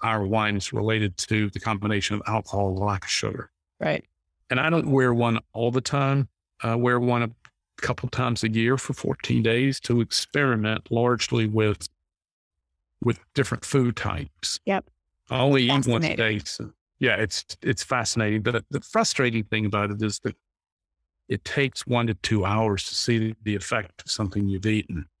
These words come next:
Speaker 2: I know, like, I need more
Speaker 1: The
Speaker 2: time
Speaker 1: in-
Speaker 2: in the day to experiment with all the different things I want to try.
Speaker 1: Right. The interesting thing about it, what I've learned most, is that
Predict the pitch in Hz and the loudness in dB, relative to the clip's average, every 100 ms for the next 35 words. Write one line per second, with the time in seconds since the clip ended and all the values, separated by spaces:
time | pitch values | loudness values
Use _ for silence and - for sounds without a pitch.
0 | _ - 262 247 247 202 247 311 277 320 | _ 2 4 4 4 4 6 8 8 6
1 | 254 247 262 208 233 185 233 294 247 220 | 4 4 4 2 2 2 4 4 4 4
2 | 196 - - - 226 226 226 208 185 202 | 2 0 -6 0 2 4 4 2 0 -2
3 | 220 240 214 214 214 170 240 240 226 190 | 2 2 2 0 -2 0 4 6 6 4
4 | 190 175 - 254 208 - - - _ - | 2 0 2 2 2 0 -4 -8 _ -20
5 | - _ _ _ _ _ - 110 101 - | -20 _ _ _ _ _ -4 -2 -2 -4
6 | - 123 120 - _ - 311 - - - | -4 -2 -2 -4 _ -2 -2 -2 -2 0
7 | 113 107 113 107 101 98 98 101 98 _ | 0 2 2 2 0 0 0 0 -2 _
8 | _ _ _ _ _ _ _ 131 151 127 | _ _ _ _ _ _ _ 0 2 2
9 | 120 113 104 101 127 117 95 - - _ | 2 2 0 0 0 0 -2 -4 -14 _
10 | _ _ _ _ _ _ _ _ _ _ | _ _ _ _ _ _ _ _ _ _
11 | _ _ _ - 123 117 110 95 - _ | _ _ _ 0 4 4 2 -2 -12 _
12 | _ _ 113 113 104 104 104 | _ _ -4 0 2 0 -2